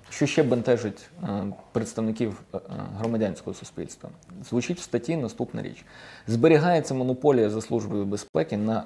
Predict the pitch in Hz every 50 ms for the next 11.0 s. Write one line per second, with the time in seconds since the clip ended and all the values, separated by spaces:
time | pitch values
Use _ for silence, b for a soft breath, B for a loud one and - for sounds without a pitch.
0 | - - - - 117 110 110 127 131 113 110 104 95 101 104 98 87 - 92 107
1 | 101 98 - 107 101 - - 131 131 117 107 - - - 98 - 107 104 107 117
2 | 131 127 117 110 104 104 104 107 - B B B B B B B B - 107 -
3 | - 120 117 110 101 98 - - - 107 98 101 101 107 101 - 113 110 - -
4 | 139 131 117 - 107 104 101 107 104 104 104 104 104 104 101 110 120 - 101 101
5 | 110 110 107 120 117 107 98 - 104 113 120 120 - - 90 - - 104 107 101
6 | 98 98 - - - - - - - - _ B B B B B B B B B
7 | B B B B B - - 110 - - 101 92 - - - - - 123 - 147
8 | 151 - 120 110 113 113 117 113 107 104 92 - - - 101 98 - - - -
9 | - - 117 117 110 - 123 113 107 104 101 - - 101 98 101 - 113 113 117
10 | 120 107 117 113 113 107 95 101 98 92 90 - - - 110 110 104 98 92 101